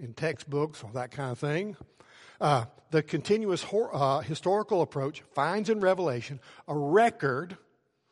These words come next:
of the sweep of church history from apostolic times until present. In other words, w-, they, they look at history and they say all these events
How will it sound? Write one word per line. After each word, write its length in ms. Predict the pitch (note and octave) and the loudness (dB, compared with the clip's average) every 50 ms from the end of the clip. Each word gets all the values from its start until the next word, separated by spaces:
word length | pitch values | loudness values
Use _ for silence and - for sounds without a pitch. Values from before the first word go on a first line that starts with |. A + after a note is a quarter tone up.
| _ _ _ _ _ _ _ - | _ _ _ _ _ _ _ 0
of 380 | - D#3+ F3+ F3 F3 E3+ D3 C3 | 4 6 8 8 6 6 4 0
the 100 | C#3+ - | -8 -8
sweep 420 | - - - D3+ D#3+ F#3+ F3+ - | -8 -8 -2 -2 -2 -2 -2 -2
of 140 | F3+ E3 - | -6 -6 -6
church 380 | - - F#3 E3+ D#3+ - - | -4 -4 -2 -2 -2 -4 -4
history 500 | - F#3+ F#3+ - - - D3 C3+ D3 D#3 | -2 -2 -2 -2 -2 -8 -6 -6 -6 -6
from 320 | D3 - - D#3 C#3+ C#3 C#3 | -8 -6 -4 -4 -4 -4 -4
apostolic 720 | B2+ A2+ - - D3+ C3+ B2 - - E3+ D3+ C#3 C#3 - - | -8 -10 -4 -2 0 0 0 0 0 0 2 2 0 -2 -6
times 480 | - - B2 A#2+ A#2 A#2 - - - _ _ _ _ _ _ _ _ _ _ - | -10 -8 -8 -6 -6 -8 -10 -12 -16 _ _ _ _ _ _ _ _ _ _ -12
until 220 | C#3 A#2+ D#3+ D#3 | -8 -4 -4 -4
present. 600 | D3+ - - G#3 G#3 F#3 C3+ A2+ - - - - _ _ _ _ _ _ _ _ - _ _ _ _ - - _ | -4 -2 -2 0 2 2 0 -2 -12 -16 -20 -20 _ _ _ _ _ _ _ _ -20 _ _ _ _ -20 -20 _
In 120 | - D3 F#3 | -2 4 6
other 180 | A#3 C4+ C#4+ B3 | 6 8 8 8
words, 640 | D#3 B2+ C3 C3 C3 C#3 D3+ D#3 D3+ - - - _ _ _ _ _ _ _ _ _ | 6 6 4 2 2 2 0 -2 -4 -10 -14 -16 _ _ _ _ _ _ _ _ _
w-, 220 | - C3 D3+ - F3 | -12 -10 -10 -10 -2
they, 220 | B2 E3+ F#3+ A3 | 2 4 4 4
they 220 | G#3 D3+ C#3 E3+ D#3+ | 2 2 0 2 4
look 260 | D3+ F3 A3+ A3 - | 8 8 8 8 8
at 100 | G#3 D#3 | 4 2
history 520 | C#3+ G3 A#3 A3+ - - D#3+ D#3 D3 C#3+ | 4 4 4 4 2 0 -2 -2 0 -2
and 80 | C#3+ C#3+ | -2 -2
they 60 | C#3+ | -2
say 180 | - - D3 C#3+ | 0 0 0 0
all 340 | C#3+ D3+ F3 G3+ G#3+ G#3+ | 2 2 4 4 4 4
these 320 | G#3+ F3 F#3+ F#3+ F#3+ D3+ C#3 | 6 6 6 4 4 2 0
events 580 | C#3+ B2+ D#3+ F#3+ F3+ D#3+ D3 - - - - | -2 -2 0 -2 0 0 -2 -4 -8 -14 -18